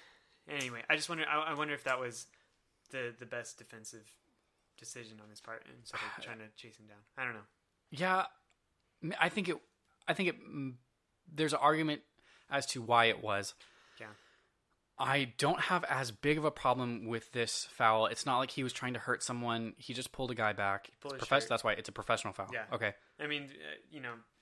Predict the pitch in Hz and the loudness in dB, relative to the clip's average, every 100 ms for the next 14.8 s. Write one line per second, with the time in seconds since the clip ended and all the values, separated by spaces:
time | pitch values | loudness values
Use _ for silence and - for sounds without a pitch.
0 | _ _ 147 139 127 135 127 113 110 113 | _ _ -10 -8 -8 -10 -8 -8 -8 -14
1 | 110 107 113 113 110 107 104 104 107 - | -12 -14 -14 -10 -8 -8 -12 -20 -20 -18
2 | 107 107 107 117 117 113 - 107 107 107 | -18 -18 -8 -2 -2 -2 -14 -20 -20 -20
3 | 107 113 110 - _ 127 147 - - - | -10 -6 -6 -8 _ -2 2 4 4 6
4 | 240 220 160 - 113 107 110 113 107 _ | 4 2 0 6 8 8 6 2 0 _
5 | 160 151 135 123 117 123 147 165 180 190 | 2 4 2 0 -2 -4 -4 0 2 4
6 | 190 170 143 123 123 113 - 110 101 101 | 4 4 2 2 2 2 0 -4 -2 -2
7 | 95 - 110 - 107 104 107 _ _ _ | -2 -2 -8 -10 -18 -18 -20 _ _ _
8 | _ _ _ - 120 107 - 139 156 135 | _ _ _ -8 -4 0 4 4 4 -2
9 | 131 - 113 113 - _ _ _ _ _ | -2 4 4 4 0 _ _ _ _ _
10 | _ _ _ _ - 127 120 - _ _ | _ _ _ _ -2 4 4 4 _ _
11 | _ _ 120 113 - - 127 139 147 139 | _ _ -2 4 6 6 6 4 4 2
12 | 135 - 117 110 101 101 104 _ _ _ | 0 -2 -4 -4 -4 -4 -6 _ _ _
13 | - 117 185 123 117 - _ _ _ - | -12 0 6 6 4 -4 _ _ _ -12
14 | 104 - 131 127 110 123 131 | -8 -4 0 2 2 0 -6